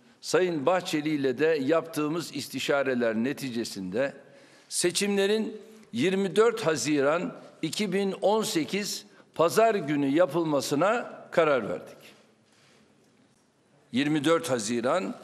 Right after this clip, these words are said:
iki bin on sekiz tarihinde yapılmasına karar verdik. ak Parti ve Milliyetçi Hareket Partisi meclis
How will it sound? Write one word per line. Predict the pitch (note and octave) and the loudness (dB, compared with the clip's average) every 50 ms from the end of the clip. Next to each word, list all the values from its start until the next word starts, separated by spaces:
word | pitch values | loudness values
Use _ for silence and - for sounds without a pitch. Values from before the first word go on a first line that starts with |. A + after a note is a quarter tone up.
| - - - - - - | -20 -20 -20 -20 -12 -10
iki | D#3 - - E3+ D3 | -8 -4 -4 -2 -2
bin | E3 F3 F3 | -2 -2 -2
on | F3 - D#3 E3+ F3+ D#3+ | -2 0 0 0 0 0
sekiz | - - C3 - - F#2+ - - - | -2 -4 -4 -6 -6 -10 -10 -6 0
tarihinde | - D#3 D#3+ D3+ C#3+ C3 A#2+ G#2+ A#2 A#2 A2+ A2 | 2 2 4 4 2 0 -2 -2 -2 -2 0 0
yapılmasına | A2 B2 D#3 E3 D#3+ D3+ D3 C3+ C3 B2+ A#2+ - C3+ C#3 E3 F#3+ G3+ - - - - - - - - - | 2 2 2 2 0 0 -2 -2 -2 -2 -2 -2 0 0 0 0 0 -4 -8 -14 -18 -20 -20 -20 -20 -2
karar | - D3+ D3 C3+ B2 A2+ F#2+ | 0 2 2 4 2 2 0
verdik. | F#2 E2+ - - - - - - - - - - - - - - - - _ - - - - - - - - - - - - - | -4 -6 -8 -12 -18 -20 -20 -20 -20 -20 -20 -20 -20 -20 -20 -20 -20 -20 _ -20 -20 -20 -20 -20 -20 -20 -20 -20 -20 -6 2 4
ak | F#3+ A#3+ - - - | 4 4 4 2 2
Parti | G3+ G3 G3 F#3 F#3+ F#3+ A3 A#3+ A#3+ A3+ G3 E3+ D3+ | 4 4 4 2 2 0 0 0 0 -2 -2 -2 0
ve | F3 G3 G#3 G#3+ G#3 - D3 | 2 2 4 2 0 0 -2
Milliyetçi | D3+ E3 F3 F3 F#3 F#3 F3+ F3+ - G3+ F#3 | -2 -2 0 2 2 2 2 2 0 0 2
Hareket | F3 F3 F3 F3 G#3 A3 A3 A3 - | 2 0 0 0 0 0 0 0 0
Partisi | E3+ D#3+ D3 B2+ - - - C3 | 0 0 0 -2 -6 -6 -4 -2
meclis | B2+ C#3+ D#3 E3+ F3+ G3 A3 F#3 | 0 0 0 0 -2 -2 -4 -6